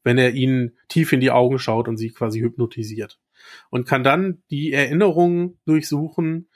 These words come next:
in der Reihenfolge, wie die Leute daran gedacht haben. Wenn ich also gerade an mein unglaublich tolles Mittagessen gedacht habe und der würde jetzt in meinen Kopf gehen, würde er als erstes mein unglaublich tolles Mittagessen sehen und könnte dann in der Zeit zurückgehen und alle meine Erinnerungen durchforsten.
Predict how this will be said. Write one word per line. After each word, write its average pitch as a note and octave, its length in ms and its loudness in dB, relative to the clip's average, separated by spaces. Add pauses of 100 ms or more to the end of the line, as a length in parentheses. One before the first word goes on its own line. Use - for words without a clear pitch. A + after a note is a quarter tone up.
(280)
in D3 140 0
der C#3+ 120 6
Reihenfolge, C#3+ 680 2
wie B2+ 60 -4
die B2 100 -2
Leute C3+ 260 2
daran B2 260 2
gedacht A#2+ 360 0
haben. G#2+ 240 -2
Wenn A2 100 -6
ich A#2 140 -6
also A#2 200 -2
gerade D#3+ 480 4 (240)
an C3+ 100 -4
mein C3 160 0
unglaublich D3 460 0
tolles C3+ 280 0
Mittagessen F3 500 0
gedacht D3+ 300 0
habe D3 120 4
und B2 80 0
der B2 120 2
würde C3+ 120 4
jetzt C#3 140 -2
in C3 40 -2
meinen B2 100 0
Kopf E3 240 -2
gehen, C3 160 2
würde B2 140 2
er - 20 6
als A#2 120 0
erstes B2+ 380 -4
mein B2+ 140 2
unglaublich C3 340 0
tolles A#2+ 300 -2
Mittagessen D#3+ 440 0
sehen C#3 300 0 (300)
und B2 100 -2
könnte C3 260 2
dann C3 200 4
in B2+ 100 2
der B2+ 120 2
Zeit B2 280 2
zurückgehen B2 420 0
und B2 100 -2
alle A#2+ 160 4
meine A2+ 260 0
Erinnerungen A2 380 -2
durchforsten. - 600 -16